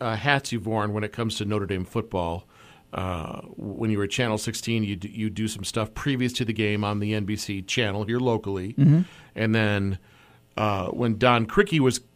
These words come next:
Speaker 1: covering the games,
Speaker 2: Uh,
Speaker 1: you were
Speaker 2: I was in the radio booth. I was what they call a spotter.
Speaker 1: A
Speaker 2: So,
Speaker 1: spotter.
Speaker 2: and, and I do this when I call a game. You, you make a chart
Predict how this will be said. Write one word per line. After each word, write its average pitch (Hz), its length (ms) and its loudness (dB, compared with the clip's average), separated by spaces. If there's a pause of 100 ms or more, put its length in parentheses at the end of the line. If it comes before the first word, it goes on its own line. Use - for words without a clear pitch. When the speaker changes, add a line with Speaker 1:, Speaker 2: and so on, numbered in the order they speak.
Speaker 1:
covering 131 380 4
the 110 60 2
games, 95 540 -4 (380)
Speaker 2:
Uh, 127 140 0
Speaker 1:
you 185 160 4
were 151 440 6 (240)
Speaker 2:
I 123 140 10
was 151 160 10
in 165 140 12
the 143 80 12
radio 143 420 12
booth. 104 400 8
I 104 140 10
was 110 240 6
what 117 160 4
they 107 100 8
call 104 280 8
a - 20 6
spotter. 165 560 8
Speaker 1:
A - 40 -4
Speaker 2:
So, 131 200 6
Speaker 1:
spotter. 127 300 8 (420)
Speaker 2:
and, 131 240 10
and 143 120 8
I 160 140 12
do 180 160 12
this 147 220 8
when 127 120 10
I 135 120 10
call 107 260 10
a 98 40 4
game. 92 280 4
You, 143 240 4
you 139 180 6
make 117 280 8
a - 20 6
chart 135 640 8